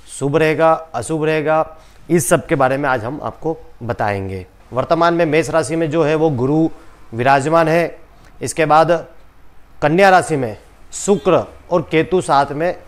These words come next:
युक्ति करके बैठे हुए हैं। शुक्र अपनी नीच राशि में बैठा हुआ है। इसके बाद हम वृश्चिक राशि की बात करेंगे तो इसमें जो है मंगल और बुध है। वहीं सत्रह नवंबर दो हज़ार तेईस से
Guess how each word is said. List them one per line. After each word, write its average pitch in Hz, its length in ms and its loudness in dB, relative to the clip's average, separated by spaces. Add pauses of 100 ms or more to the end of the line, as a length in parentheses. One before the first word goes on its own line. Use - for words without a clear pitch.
(100)
युक्ति 147 300 -2
करके 147 280 -2
बैठे 139 240 -2
हुए 110 200 -4
हैं। 107 80 -10
शुक्र 185 320 -4
अपनी 156 260 0
नीच 139 240 -6
राशि 127 240 -4
में 139 120 -6
बैठा 143 180 -2
हुआ 151 240 4
है। 160 160 0 (420)
इसके 160 200 -2
बाद 156 220 4
हम 160 180 2 (300)
वृश्चिक 127 400 -2 (1000)
राशि 147 220 0
की 175 100 2
बात 165 220 4
करेंगे 175 300 0
तो 170 120 -8
इसमें 165 400 -2
जो 175 140 2
है 160 200 2
मंगल 160 360 2
और 165 240 2
बुध 151 300 2
है। 143 240 2 (380)
वहीं 147 180 2
सत्रह 165 320 0
नवंबर 160 380 2
दो 147 200 0
हज़ार 143 180 0
तेईस 151 420 0
से 160 120 -2